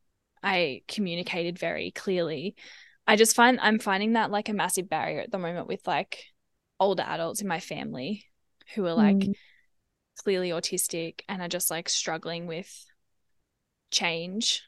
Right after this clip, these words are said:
Speaker 1: and just, like, the extent of that and, like, them literally behaving like a child <laughs> and being, like, you know, like, in their sixties or, like, whatever.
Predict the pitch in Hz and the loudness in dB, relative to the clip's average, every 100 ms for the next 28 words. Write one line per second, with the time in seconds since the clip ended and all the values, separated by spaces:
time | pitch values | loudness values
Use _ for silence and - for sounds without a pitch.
0 | _ 196 202 190 180 180 190 180 - - | _ -4 -2 0 -2 -2 -6 -4 -2 0
1 | 165 185 185 170 196 - - _ _ _ | -2 -2 -4 -4 -8 -16 -20 _ _ _
2 | _ _ _ _ 175 240 339 - - - | _ _ _ _ 2 4 2 -4 -20 -20
3 | - 214 190 185 - 165 - - 202 196 | -6 -2 0 0 0 -2 -4 -10 -6 -4
4 | 170 - 180 190 170 170 175 175 202 - | -2 -4 0 0 0 -2 -6 -6 -6 -6
5 | 170 - 196 233 - - - - - _ | -6 -8 -8 -10 -2 -2 -2 -10 -20 _
6 | _ _ _ _ _ _ - 202 190 170 | _ _ _ _ _ _ -4 -2 -2 -6
7 | 226 247 _ - 190 185 170 180 - 180 | -14 -20 _ -4 -4 -2 -4 -6 -6 -10
8 | 147 - 180 _ _ _ 190 175 180 - | -8 -10 -12 _ _ _ -10 -8 -4 -4
9 | 170 - 180 190 - 185 - 95 - 90 | -2 -2 -4 -4 -6 -8 -8 -10 -8 -10
10 | 208 | -10